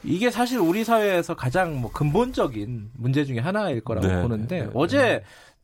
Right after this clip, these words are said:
Speaker 1: 내놓은 정부 정책들을 쭉 보면서는 좀 어떨까요? 만족스러우셨나요? 제대로 짚고 있는 것 같아요. 이게 좀 이 부분에 대해서는 사실 좀 미진하다는 얘기가 그간에 많았잖아요.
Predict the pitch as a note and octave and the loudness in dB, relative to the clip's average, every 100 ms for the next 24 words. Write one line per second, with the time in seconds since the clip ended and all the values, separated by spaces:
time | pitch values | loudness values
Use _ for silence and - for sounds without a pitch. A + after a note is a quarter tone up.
0 | C#3+ G3 D3+ D3+ D#3 E3+ C3+ B2 C#3 - | 0 0 0 -2 0 0 0 -2 -6 -6
1 | D3+ C#3+ - - - D3+ E3 D#3 G3 D4 | -4 -4 -6 -8 -4 -2 -2 -4 -8 -10
2 | - A#3 G#3+ - _ _ - - C#3+ - | -8 -6 -6 -12 _ _ -10 -8 -8 -4
3 | A3+ D#3+ A#2+ C3+ F#3 - C4 A#3+ A#3+ G#3+ | -6 -2 -2 -2 -6 -8 -6 -4 -4 -4
4 | C#3+ G3 - _ - - - - - C#3 | -4 -6 -12 _ -20 -20 -20 -20 -4 0
5 | F3+ A3 D#3+ - C4 C#4 B3 A#2 C#3+ E3 | 2 0 -2 -2 -2 2 2 2 0 0
6 | - D#3 F3+ - F3+ C#3 - - C3+ E3+ | 0 0 0 -2 -6 -6 -14 -6 -2 0
7 | A#3+ B3+ G3 F3+ F3 F3 E3 D3 - F3 | 2 2 2 2 0 -2 -4 -8 -10 -12
8 | F#3 F#3+ D#3 B2+ F#3+ A3 G#3 F3+ B2+ C#3+ | -8 -6 -2 0 2 2 2 2 -2 -2
9 | D3 - - C#3 D3 G#2 G2+ C3 F3+ A2 | -2 -2 -2 0 0 -2 -2 -4 -4 -4
10 | A#2 | -6